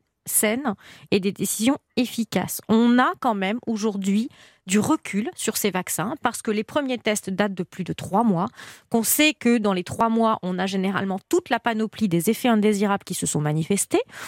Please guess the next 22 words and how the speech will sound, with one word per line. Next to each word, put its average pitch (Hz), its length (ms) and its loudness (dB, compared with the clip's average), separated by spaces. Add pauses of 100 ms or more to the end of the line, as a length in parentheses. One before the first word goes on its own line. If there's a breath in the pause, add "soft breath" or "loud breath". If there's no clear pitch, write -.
(120)
On 247 160 2
a 269 80 4
quand 277 120 -6
même 247 160 -2
des 208 240 2
études 277 360 0
qui 214 120 -4
sont 185 200 0
là 208 280 0
et 233 80 2
moi, 247 140 2
je 202 120 -2
regrette 226 600 -2 (200 soft breath)
qu'on 240 140 2
ne 233 100 2
mette 269 240 0
pas - 320 -2
en 202 160 -2
avant 226 340 0
la 180 140 0
lecture 262 640 0 (400 soft breath)
des, 190 300 0